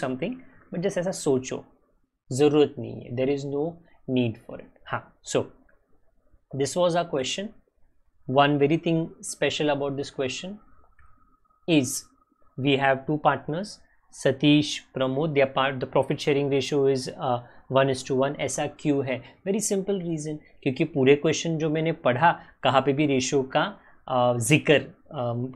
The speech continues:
there was no mention about the profit sharing ratio। Also, because there is no partners capital account, there is no balance sheet, I think this will be, I think this will be one of the solutions जो मैं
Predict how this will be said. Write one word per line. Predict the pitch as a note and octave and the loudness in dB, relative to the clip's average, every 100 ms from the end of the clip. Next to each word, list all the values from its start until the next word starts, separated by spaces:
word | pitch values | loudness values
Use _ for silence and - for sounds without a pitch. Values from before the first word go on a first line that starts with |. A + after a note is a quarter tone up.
| - | -6
there | C3 C3 | 0 2
was | C#3+ C3 | 2 2
no | D3 | 0
mention | D3 D3 D#3 D#3 - D3+ B2+ A#2 - - | 0 2 2 2 0 -2 -2 -4 -12 -12
about | C3+ B2+ B2+ | -4 -2 0
the | C3 C#3 - _ | -2 -4 -8 _
profit | B2+ A#2+ B2 | -8 -2 -2
sharing | C3 A#2+ A#2+ | -2 -4 -4
ratio। | A#2 A2+ A#2 - - F3+ | -6 -6 -8 -12 -10 -4
Also, | F3+ - G#3+ | -2 2 2
because | D#3 D3+ F3+ | 2 2 2
there | D#3 E3 | 2 2
is | E3+ | 2
no | F3 | -2
partners | E3+ C3 B2 D3+ D3 | 0 0 0 -4 -4
capital | D3 E3 D#3+ | -6 -4 -4
account, | D#3+ F#3 D#3+ - _ | -4 -4 -6 -14 _
there | C3 | 2
is | C3+ | 2
no | D3+ D#3 | 2 2
balance | C#3+ D3 D#3 | 2 2 -2
sheet, | - G3+ - _ | -6 -10 -12 _
I | F3+ G#3+ C4 - - - | 4 4 4 0 -16 -20
think | - E3+ A3+ D#4+ E4 - | 0 8 10 12 8 4
this | F3 G3+ - | 2 2 2
will | A#3 G#3 | 0 2
be, | F#3+ A#3+ B3 | 2 2 2
I | D3 D3+ - | -2 -2 -4
think | F3 G3 G3 - - - _ C#3 | 2 2 2 -4 -18 -20 _ -2
this | C#3+ - | -2 0
will | C3+ B2+ | 0 0
be | E3 - - - | -4 -10 -20 -10
one | C3 D3+ F#3+ | 4 6 6
of | F#3+ E3 E3 | 0 -2 0
the | F#3+ G3 | 2 2
solutions | F#3 F3 C3+ C#3+ D3 G3 F#3 D3+ D3 | 0 -2 0 0 0 -4 -4 -4 0
जो | E3+ | 0
मैं | D#3+ D#3 D#3 | 2 2 0